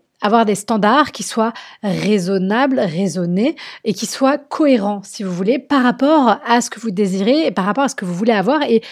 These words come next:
les vrais standards à avoir, hein, je vous rappelle, ils sont liés avant tout à vos besoins émotionnels, à, euh, une part de rationalité, à la façon dont l'autre va se comporter avec vous dans la relation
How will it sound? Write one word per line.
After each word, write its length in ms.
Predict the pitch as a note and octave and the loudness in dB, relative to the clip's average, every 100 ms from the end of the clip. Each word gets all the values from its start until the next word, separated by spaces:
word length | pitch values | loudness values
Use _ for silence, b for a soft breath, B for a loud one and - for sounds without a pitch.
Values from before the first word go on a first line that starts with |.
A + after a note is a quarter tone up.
| B | B
les 100 | A#3 | -2
vrais 420 | A3 G3 A3 B3 E4+ | -2 0 0 0 0
standards 440 | - B3 G3 F3 | -2 -4 -4 -2
à 120 | F3+ | -2
avoir, 300 | F3+ F3 C#4+ | -2 -2 -4
hein, 60 | C#4 | -4
je 80 | A#3+ | -6
vous 100 | G3+ | -4
rappelle, 340 | F#3 F3+ D4 C#4+ B B | -4 -2 -2 -4 B B
ils 80 | F#3+ | -6
sont 180 | D4 | -4
liés 420 | C#4+ A#3+ A#3+ C4+ D#4+ - | 0 0 2 0 0 -2
avant 300 | C4 B3 B3 | -2 0 -2
tout 280 | F3+ D4 F4 B B B | -4 -4 -4 B B B
à 340 | B3+ B3 C#4+ D#4 - | -2 0 0 -4 -6
vos 120 | A3+ | -2
besoins 420 | A3 A3 A3+ C4 C4 | 2 4 4 2 2
émotionnels, 760 | G3+ F#3+ - G3 C4+ D#4+ D#4+ C#4 | 0 -2 -2 0 2 2 0 0
à, 480 | A3 A3 A3 A3+ - | 0 2 0 0 -2
euh, 300 | G3 G#3 G#3 C4 C4+ | -2 -2 -4 -6 -8
une 140 | C#4 F#3+ | -4 -2
part 160 | A3+ | -2
de 80 | G#3 | -2
rationalité, 920 | G3 G3 F3+ A#3 G#3 A#3 A#3 D4+ E4 D#4 | -2 -2 -4 -6 -4 -4 -2 0 0 0
à 280 | A#3 A3+ A#3 B B B | -2 -4 -4 B B B
la 120 | - | -4
façon 540 | G3+ - B3+ - C#4 C#4 | -4 -2 -4 -2 -4 -4
dont 160 | G#3+ | -2
l'autre 240 | G3+ A#3 G#3 | 2 2 2
va 80 | F#3+ | -2
se 140 | - | -4
comporter 380 | G3+ G3+ G3 C4 | -4 -4 -2 0
avec 140 | G#3+ | 0
vous 120 | F3 | -2
dans 100 | A3 | -2
la 80 | F#3 | -2
relation 480 | E3+ F#3 F3+ - E4 | -2 -2 -4 -6 -8